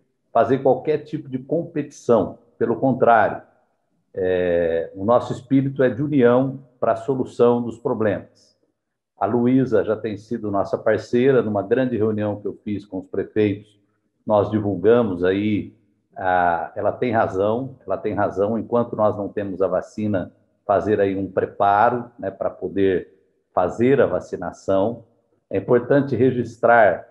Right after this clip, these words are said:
que já há muito tempo, quando a Constituição foi aprovada, de cada, é, quatro reais que se colocava na saúde, três era federal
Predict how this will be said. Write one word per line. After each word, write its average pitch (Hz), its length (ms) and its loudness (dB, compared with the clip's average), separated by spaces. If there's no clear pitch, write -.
que 101 640 -6
já 117 260 2
há 127 60 2
muito 151 320 -6
tempo, 135 420 -4
quando 107 240 -4
a 110 80 0
Constituição 139 680 -4
foi 131 120 2
aprovada, 107 800 0
de 92 100 -18
cada, 110 800 2
é, 92 640 -6
quatro 151 340 0
reais 107 480 0
que - 160 -20
se - 160 -20
colocava 101 480 0
na 92 140 -4
saúde, 101 480 -2
três 131 420 -2
era 139 320 2
federal 117 960 0